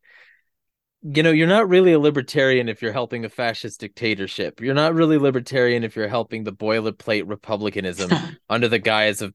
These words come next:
Speaker 1: paleoconservatism. You know, you're not really a libertarian if you're helping the theocrats,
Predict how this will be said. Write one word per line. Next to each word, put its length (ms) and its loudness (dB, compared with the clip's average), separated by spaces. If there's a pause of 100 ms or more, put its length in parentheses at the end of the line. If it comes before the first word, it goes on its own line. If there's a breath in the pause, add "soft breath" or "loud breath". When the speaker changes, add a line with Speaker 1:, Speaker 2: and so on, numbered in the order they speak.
Speaker 1:
paleoconservatism. 1400 -6 (460 loud breath)
You 100 -2
know, 120 0
you're 160 2
not 280 0
really 300 2
a 40 4
libertarian 680 0
if 140 -8
you're 100 -2
helping 320 -4
the 120 -6
theocrats, 840 -2